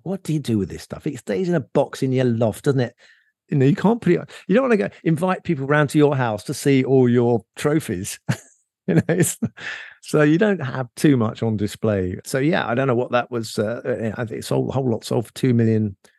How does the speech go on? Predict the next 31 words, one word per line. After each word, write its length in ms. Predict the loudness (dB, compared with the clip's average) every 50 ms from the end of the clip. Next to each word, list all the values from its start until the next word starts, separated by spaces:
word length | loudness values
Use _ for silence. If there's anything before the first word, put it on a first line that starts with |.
| _ _ _ _ _ _ _ _
quid, 240 | 0 0 0 0 0
I 80 | -4 -6
think. 280 | -6 -6 -6 -6 -8 -14 _ _ _
So 560 | -8 -4 -2 0 0 2 0 0 0 -2 -4 -4
that 240 | -4 -6 -6 -6 -6
shows 260 | -6 -4 -4 -4 -2
you 120 | -2 -4
it's, 240 | -4 -6 -10 -10 -8
it's, 320 | -8 -6 -6 -8 -10 -12 -14 _ _ _ _ _ _ _ _ _
it's 160 | -16 -10 -8
all 160 | -8 -8 -8
people, 340 | -6 -2 -2 -2 -2 -2 -4
fans 380 | -2 0 2 4 4 4 2 2
out 160 | 0 -2 0
there 280 | 0 0 2 2 2 0
are 80 | -2 -4
really 300 | -2 0 0 0 0 0
keen 260 | -2 -2 -2 -2 -2 -2
on 120 | -4 -4
collecting 340 | -4 -6 -6 -6 -8 -10 -10
this 100 | -10 -10
stuff. 300 | -12 -12 -14 -14 -14 -16
So 200 | -12 -10 -10 -8
they, 220 | -8 -8 -10 -10 -14 _ _ _ -20
they'll 420 | -14 -12 -10 -8 -8 -8 -8 -6
be 160 | -4 -4 -4
out 140 | -4 -4 -6
there. 140 | -8 -10 -6
Someone 460 | -4 -2 0 2 2 2 0 0 0
will 240 | 0 0 0 0 0
be 280 | -2 -4 -4 -6 -6